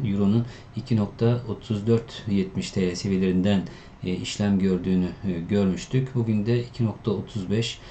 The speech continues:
iki nokta otuz dört seksen aralığında işlem görüyor. Gün içinde gerilemelerde iki nokta otuz dört seviyeleri,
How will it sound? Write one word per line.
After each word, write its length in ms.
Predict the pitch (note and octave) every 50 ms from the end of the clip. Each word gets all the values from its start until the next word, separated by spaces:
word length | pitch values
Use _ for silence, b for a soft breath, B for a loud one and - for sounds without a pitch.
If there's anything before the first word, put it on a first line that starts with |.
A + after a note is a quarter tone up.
| B B B B -
iki 180 | - - A2
nokta 280 | A2 G2+ - - - A2+ A2+ A2 - - - G2+ G#2 - A2
otuz 260 | G#2 - - G#2 G2
dört 140 | G#2+ G#2+ -
seksen 440 | - - G2+ F#2 - - F#2 F#2 F#2
aralığında 600 | G#2 G2+ G2 F#2+ F#2 F#2+ F#2 F#2+ G2+ B2+ C3+ C3+ C3+ B B B B B B -
işlem 380 | A#2+ - - A2+ A2+ G#2+ G2
görüyor. 340 | F2 F#2+ F2 F2 G2 G#2+ A#2 A#2+ A#2+ -
Gün 120 | A2+ A2+
içinde 380 | G#2 - - A2 G#2 G#2+ A2 G#2
gerilemelerde 720 | G#2 A2 G#2+ G#2+ G#2+ G#2+ G#2+ G#2+ G#2+ G#2 G#2 G#2 G#2+ G2
iki 200 | F#2+ - - A2+
nokta 240 | G#2 G2 - - G2
otuz 260 | F#2+ - - G2+ G2
dört 200 | A2 G#2+ G2 -
seviyeleri, 560 | - - F#2 F2+ E2+ E2 E2+ E2+ F#2 A2+ A#2